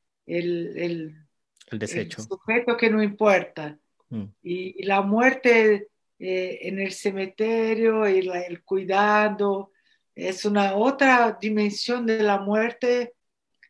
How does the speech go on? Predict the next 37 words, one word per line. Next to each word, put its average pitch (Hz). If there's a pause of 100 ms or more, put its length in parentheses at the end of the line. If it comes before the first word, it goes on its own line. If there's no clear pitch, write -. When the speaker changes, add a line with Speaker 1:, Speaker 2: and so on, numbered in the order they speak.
(420)
Speaker 1:
No 202
se 226
pasa 240
como 196
si 196
no 185
fuera 180
nada. 156 (480)
Es 160
algo 190 (140)
que, 175
que 196
importa. 175 (220)
Speaker 2:
Eh, 190
que 135
me 135
quedé 135
con 170
esta 170
idea 165
de 170
los 156
objetos 135
internos 135
buenos, 135
¿no? 139 (400)
Eh, 117
que 120
de 120
alguna 123
manera 139
les 151
permitían 127
a 135
ellos, 135
bueno, 147
afirmarse, 143